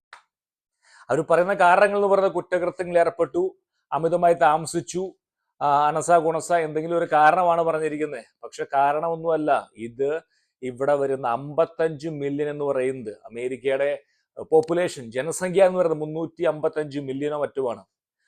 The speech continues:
അതിന്റെ മൂ-, ആറിൽ ഒരു ശതമാനമാണ്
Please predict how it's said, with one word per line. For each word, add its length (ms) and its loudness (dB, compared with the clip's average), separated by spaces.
അതിന്റെ 240 -2
മൂ-, 500 -6
ആറിൽ 520 2
ഒരു 420 2
ശതമാനമാണ് 920 -2